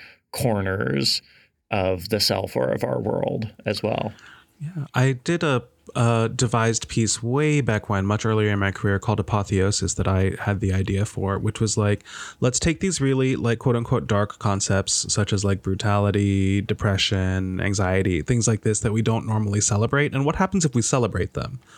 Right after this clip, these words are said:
Speaker 2: And so, like, each person got to build a piece around one of the themes. But I think the thing that emerged that I loved the most was that at the end of each rehearsal, knowing that we were entering very dark places in our own mentalities,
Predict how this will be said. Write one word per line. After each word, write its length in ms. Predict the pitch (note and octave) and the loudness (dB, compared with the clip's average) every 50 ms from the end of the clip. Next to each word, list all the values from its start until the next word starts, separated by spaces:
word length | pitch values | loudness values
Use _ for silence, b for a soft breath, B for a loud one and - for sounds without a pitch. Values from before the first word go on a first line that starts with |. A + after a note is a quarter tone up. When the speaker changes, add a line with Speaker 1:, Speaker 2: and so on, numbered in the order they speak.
| B B B B B B B B B B B B - | B B B B B B B B B B B B 0
Speaker 2:
And 340 | C#3 C3 B2+ B2 C3+ B2+ | 0 2 2 0 0 -2
so, 380 | - - C#3 B2+ B2 A#2+ A#2+ - | 0 0 2 2 2 2 0 0
like, 240 | - A#2 A2+ A2 - | 0 0 0 0 0
each 240 | - C#3+ C3+ - - | 0 0 0 0 0
person 320 | - B2+ A2+ - - B2+ | 2 2 2 2 2 2
got 160 | A#2+ A2+ G#2 - | 2 2 0 0
to 80 | - | 2
build 200 | G#2+ G#2+ G2+ F#2+ | 2 2 2 2
a 40 | F#2 | 0
piece 340 | - - - A2+ G#2 - - | -2 0 2 2 2 2 2
around 200 | G#2+ G2+ G2+ G2 | 0 0 0 0
one 100 | F#2+ F#2+ | 0 0
of 80 | F#2+ | 0
the 80 | F#2 - | 0 -2
themes. 540 | - - B2+ B2 B2 B2 A#2+ B2 A#2+ - - B B B B B B B B | -2 -2 0 2 2 2 2 0 0 -2 -6 B B B B B B B B
But 260 | C3 B2 D#3 D#3 D3 | 0 0 0 0 0
I 140 | - D3 D#3 | 0 -2 -2
think 220 | D3 - A3 A#3 - | 0 0 -2 0 -2
the 80 | C4+ | -2
thing 260 | - - A3 F#3+ F#3 | 0 0 0 0 2
that 100 | E3 D#3 | 2 2
emerged 640 | C#3+ C3 B2+ C3 D3 D#3 D3+ C#3 A#2+ - - - - | 2 2 0 2 2 2 2 2 2 0 -2 0 0
that 100 | A#2 A2 | 2 2
I 80 | A2 | 2
loved 300 | A2 G#2+ A2+ A2+ A2 G2+ | 2 4 2 2 0 0
the 80 | - A2 | -2 -2
most 380 | G#2+ C3 F3+ F#3 F#3 - - - | 0 0 0 0 0 0 0 0
was 140 | A#2+ - | 0 0
that 140 | - G#2 - | 0 0 0
at 100 | - - | 0 0
the 140 | - B2+ - | 0 0 0
end 200 | A#2 D3+ E3+ D#3 | 2 0 2 2
of 100 | D3+ C3 | 2 2
each 180 | C3 A#2+ - - | 0 0 0 0
rehearsal, 520 | A2 - - C#3 C3+ C3+ - - A2+ G#2+ | -2 0 0 0 0 2 2 2 2 2
knowing 340 | G#2 G2+ G#2 A2 A#2+ C3 C3 | 2 2 2 2 2 2 2
that 100 | B2+ A#2+ | 2 2
we 140 | - A#2 A2 | 2 2 2
were 140 | G#2 G#2 - | 2 2 2
entering 540 | G2+ G#2 A2 A2 - - B2+ A#2 A2+ A#2 G2+ | 2 2 2 2 0 0 2 2 2 2 2
very 260 | G#2+ G2 G#2 A2 A2 | 2 4 4 2 2
dark 460 | G2 - F#2+ F#2 F#2 G2 - - - | 0 0 0 2 0 0 -2 -4 -6
places 520 | - - F2+ F2+ - - A#2+ B2 B2 A#2 | -2 -2 0 0 0 2 2 2 2 2
in 80 | A2+ G2 | 2 2
our 160 | F#2+ F#2+ F#2+ | 2 2 2
own 200 | - G2+ G2+ G2 | 2 2 2 2
mentalities, 760 | F#2 F#2 F#2+ - - G2+ F2+ G2 G#2+ A#2 C#3 D#3+ F#3+ F#3 - | 2 0 0 0 0 0 0 2 0 0 0 0 -2 -4 -6